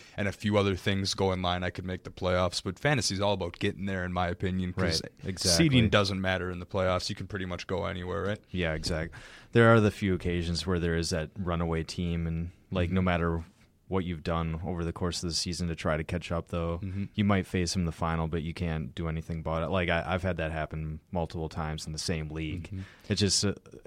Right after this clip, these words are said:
Speaker 2: maybe it's the format of that league. Who knows?
Speaker 1: Mm-hmm. Yeah, outside of getting that first round bye, you know, that's really
Speaker 2: Yeah.
Speaker 1: the biggest thing you play for as far as regular season record. Most leagues pay regular season points. I know mine do. So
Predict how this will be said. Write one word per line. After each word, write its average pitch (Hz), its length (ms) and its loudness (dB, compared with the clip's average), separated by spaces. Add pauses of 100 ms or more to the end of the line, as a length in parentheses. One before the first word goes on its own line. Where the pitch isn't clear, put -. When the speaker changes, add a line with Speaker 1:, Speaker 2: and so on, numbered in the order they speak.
Speaker 2:
maybe 107 260 2
it's 95 140 2
the 101 80 2
format 85 400 0
of 78 140 -2
that 78 200 -4
league. 95 360 0
Who - 240 -4
knows? 82 400 -4
Speaker 1:
Mm-hmm. 101 160 -6
Yeah, 101 100 4
outside 123 280 4
of 98 100 0
getting 107 180 0
that 92 140 -4
first - 360 -2
round 92 300 2
bye, 87 220 4
you 87 100 0
know, 87 120 -2
that's - 200 -2
really 92 140 0
Speaker 2:
Yeah. 82 80 -2
Speaker 1:
the 80 60 -2
biggest 90 260 0
thing 95 120 -2
you 85 120 -2
play 90 180 -4
for 85 240 -2
as 85 120 0
far 87 180 2
as 90 100 -2
regular 87 360 0
season 87 360 -4
record. 92 400 0
Most 95 260 0
leagues 95 240 0
pay 95 200 0
regular 87 400 -2
season - 340 -6
points. 92 460 -4
I 90 80 -4
know 90 120 -6
mine 90 300 -2
do. 92 220 -2
So 104 300 -2